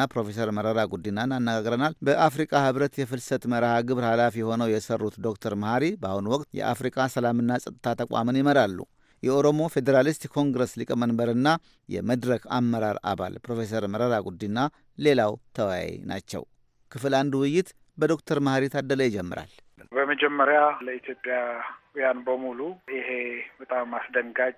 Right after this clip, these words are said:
Speaker 2: አሳዛኝና የሰብአዊ የሆነ ድርጊት ሲፈጸም እንደ ሌላው ኢትዮጵያ ሁሉ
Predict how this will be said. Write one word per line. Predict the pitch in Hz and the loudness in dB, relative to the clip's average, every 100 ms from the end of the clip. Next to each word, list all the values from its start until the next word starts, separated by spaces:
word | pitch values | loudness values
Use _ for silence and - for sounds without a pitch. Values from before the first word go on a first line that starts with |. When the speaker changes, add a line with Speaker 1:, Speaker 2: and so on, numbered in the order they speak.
| - | -8
Speaker 2:
አሳዛኝና | - 135 123 123 120 120 139 | -2 0 0 0 -2 -2 -4
የሰብአዊ | 139 135 127 123 | -4 -4 -2 -2
የሆነ | 120 127 | -4 -6
ድርጊት | 120 120 123 123 | -6 -10 -12 -14
ሲፈጸም | - - 120 - - 151 - _ | -14 -12 -12 -12 -12 -12 -16 _
እንደ | _ 123 | _ -2
ሌላው | 127 123 120 117 117 | 0 0 0 -2 -6
ኢትዮጵያ | 120 127 123 117 | -10 -6 -4 -4
ሁሉ | 120 120 | -6 -6